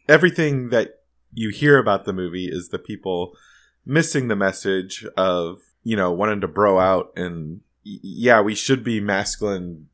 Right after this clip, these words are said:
monkey, l-, you know, ape, near ape level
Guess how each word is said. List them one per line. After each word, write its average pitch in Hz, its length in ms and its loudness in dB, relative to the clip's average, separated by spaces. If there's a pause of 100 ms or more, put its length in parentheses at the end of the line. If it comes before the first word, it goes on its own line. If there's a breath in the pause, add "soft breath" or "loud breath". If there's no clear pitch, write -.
(320)
monkey, 98 920 -6 (1040)
l-, 107 280 -6
you 107 160 -4
know, 80 280 -4 (200)
ape, 135 320 2
near 131 320 2
ape 123 200 2
level 101 560 0